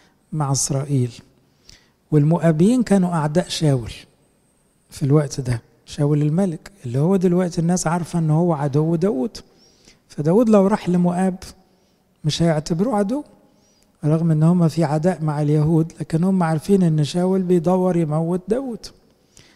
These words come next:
فراح لمصفاة مؤاب وقال لملك مؤاب: "ليخرج أبي وأمي إليكم". داود مازال معروف إنه كان قائد حربي، فله سمعة، له مكانة،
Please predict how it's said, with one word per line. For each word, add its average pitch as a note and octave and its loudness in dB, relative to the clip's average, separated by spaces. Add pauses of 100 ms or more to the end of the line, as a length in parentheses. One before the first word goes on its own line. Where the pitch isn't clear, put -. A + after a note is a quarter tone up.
(140)
فراح F#3 2
لمصفاة F#3 0
مؤاب D#3+ 0
وقال E3 0
لملك C#3+ 2
مؤاب: C#3 -4
"ليخرج E3+ 0
أبي D3+ 0
وأمي C#3+ -2
إليكم". A#2 -8 (800)
داود E3 4
مازال D#3 4
معروف D3 -2
إنه B2+ 0
كان C3+ -6 (100)
قائد E3 -6 (140)
حربي، C3 -6 (560)
فله G3+ -6
سمعة، G3+ -4
له A3+ -4
مكانة، F#3 2